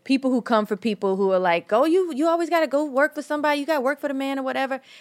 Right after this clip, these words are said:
And you like, "Listen, if you ain't about that life of chasing a check," 'cause I'll be honest with you, I love supporting businesses and black-owned women and black women.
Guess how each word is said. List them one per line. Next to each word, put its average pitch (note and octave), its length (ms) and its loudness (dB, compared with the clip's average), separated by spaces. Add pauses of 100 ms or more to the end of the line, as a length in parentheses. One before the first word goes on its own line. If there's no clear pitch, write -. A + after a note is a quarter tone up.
(140)
And A#3+ 100 -4
you E4 140 -4
like, A#3 480 -2
"Listen, E3 540 -6
if D3+ 120 -14
you C4+ 120 -2
ain't E4 120 0
about A#3+ 220 0
that G#3+ 140 0
life F#3 240 0
of E3 100 -4
chasing F3+ 300 -4
a D3+ 80 -4
check," - 400 -6 (320)
'cause D#4+ 140 2
I'll C#5+ 100 6
be A#4 120 6
honest C#4+ 300 0
with G3 200 -6
you, C#3+ 180 -8 (500)
I A#3+ 140 6
love B3+ 280 4
supporting B3+ 500 0
businesses A#3+ 540 -2
and F#3 140 -4
black-owned G#3 540 0
women G#3+ 200 -4
and F3 80 -6
black F3+ 240 -4
women. G#3 380 -6